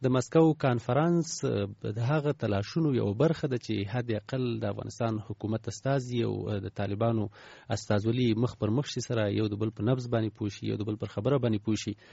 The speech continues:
ځکه د صلحې دپاره هغه علمي میکانیزم درې مرحلې لري. یو د سولې نه مخکې مرحله ده، یو د مذاکراتو مرحله ده، او یو د صلح نه وروسته او د مذاکراتو نه وروسته مرحله ده.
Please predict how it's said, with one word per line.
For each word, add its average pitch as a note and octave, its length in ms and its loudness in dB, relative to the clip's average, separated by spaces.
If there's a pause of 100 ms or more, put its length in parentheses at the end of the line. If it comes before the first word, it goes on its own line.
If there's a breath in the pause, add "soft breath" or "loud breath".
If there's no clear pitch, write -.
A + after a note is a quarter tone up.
(320 loud breath)
ځکه E3+ 240 4
د D#3+ 220 8
صلحې G3+ 540 4
دپاره F3+ 460 2
هغه A2+ 440 2
علمي C3+ 320 4
میکانیزم D#3+ 680 4
درې C#3 200 6
مرحلې A#2+ 500 4
لري. G#2+ 260 0 (220)
یو C3+ 200 2
د C3 60 0
سولې C#3+ 300 0
نه B2+ 60 0
مخکې D#3+ 260 0
مرحله E3 380 0
ده، D3+ 260 -2
یو C3 180 2
د B2+ 80 2
مذاکراتو A#2 600 0
مرحله C#3+ 340 0
ده، C#3 120 -2
او C3 100 2
یو B2 120 0
د A#2+ 100 -4
صلح A#2+ 280 -2
نه A2+ 100 0
وروسته A#2+ 280 -2
او A2+ 60 2
د G#2+ 40 0
مذاکراتو G#2+ 480 -2
نه A2 60 0
وروسته B2 220 0
مرحله G#2+ 320 0
ده. D#3 140 -2